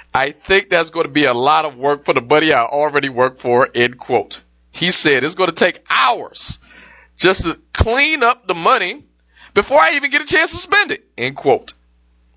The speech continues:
It's definitely not fair. Now, here's where it gets even crazier. The news contacted the owner of the shop, Mister Miles Walker, you know,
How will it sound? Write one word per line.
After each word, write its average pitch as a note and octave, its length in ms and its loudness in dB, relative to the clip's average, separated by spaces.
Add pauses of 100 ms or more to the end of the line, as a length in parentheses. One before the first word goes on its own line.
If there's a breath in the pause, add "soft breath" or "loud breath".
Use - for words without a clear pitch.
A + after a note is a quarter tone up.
(800)
It's G#2 80 -6
definitely D3 360 -2
not B2+ 260 -2
fair. F#2 220 -6 (640 soft breath)
Now, D#3+ 360 -2 (680)
here's F3+ 200 0
where E3 160 2
it A#2 60 -8
gets C3 180 -4
even A#2 260 -8 (520)
crazier. C#3+ 580 -2 (1000 soft breath)
The C3 80 -4
news G3 340 -4
contacted B2+ 600 -4
the A#2 120 -4
owner D3 360 -2
of A2 120 -6
the A2+ 60 -14
shop, A2+ 460 -2 (320)
Mister B2+ 200 -8
Miles A#2 360 -2
Walker, C#3+ 440 -2 (280)
you G#3+ 120 0
know, C3 220 -4